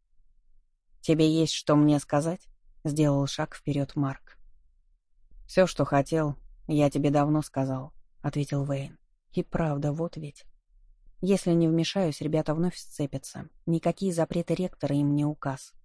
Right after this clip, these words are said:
"Что ты ей наплёл?" — кивок в мою сторону.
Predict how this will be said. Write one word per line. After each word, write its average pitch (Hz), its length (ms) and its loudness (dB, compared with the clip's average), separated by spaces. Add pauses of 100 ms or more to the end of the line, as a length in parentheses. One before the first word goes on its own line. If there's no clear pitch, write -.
(680)
"Что - 360 4
ты 165 100 0
ей 156 220 4
наплёл?" — 156 560 2 (460)
кивок 156 340 2
в 147 60 2
мою 151 280 4
сторону. 143 560 -4